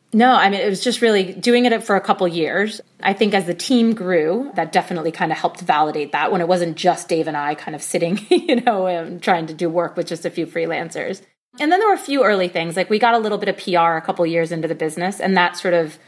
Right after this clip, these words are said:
has this external validation where people, you're able to say, like, "Oh, look, you know, I got quoted by this newspaper or this," and that was kind of big. And for me, one big thing, you know, my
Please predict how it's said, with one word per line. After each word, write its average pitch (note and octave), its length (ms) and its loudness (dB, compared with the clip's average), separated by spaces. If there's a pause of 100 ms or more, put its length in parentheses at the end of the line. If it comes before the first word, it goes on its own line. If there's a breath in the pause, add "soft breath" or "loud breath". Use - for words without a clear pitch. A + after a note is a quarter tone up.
(180 soft breath)
has F#3 220 0
this F3 160 -4
external F3 500 -2
validation D#3+ 680 0
where D#3+ 100 -2
people, E3 420 -4
you're F3 140 2
able E3 160 0
to D#3+ 80 -8
say, D#3+ 180 -2
like, D3+ 180 -2
"Oh, D#4 100 2
look, D#4 460 0
you F#3+ 80 -8
know, E3+ 160 -2
I G3+ 120 4
got - 220 -2
quoted A3+ 380 2
by D#3+ 160 0
this F#3+ 400 -4 (200 soft breath)
newspaper G3 680 0
or E3+ 40 0
this," G3 260 -2
and F#3 100 -2
that G3 160 2
was F3+ 180 -4
kind F3 180 0
of D#3 80 -8
big. D#3 380 -6 (380 loud breath)
And C4 180 2
for E4 100 0
me, F#4 200 2
one A3+ 200 2
big F#3+ 220 -2
thing, F3 240 2
you E3+ 40 -2
know, E3+ 80 -2
my E3+ 160 -2